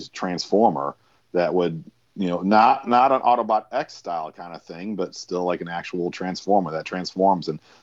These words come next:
even her car mode looks like it's different parts cobbled together. Um, Wild Wheel is silly, but, but, you know, his backstory is that he was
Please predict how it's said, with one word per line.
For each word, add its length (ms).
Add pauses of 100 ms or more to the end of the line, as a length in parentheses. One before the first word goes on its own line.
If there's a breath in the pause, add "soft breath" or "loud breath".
(100)
even 200
her 120
car 300
mode 300
looks 200
like 160
it's 180 (380)
different 320
parts 500
cobbled 360
together. 460 (580)
Um, 460 (580)
Wild 500
Wheel 340
is 120
silly, 560
but, 320
but, 260
you 140
know, 80
his 180
backstory 640
is 100
that 160
he 80
was 220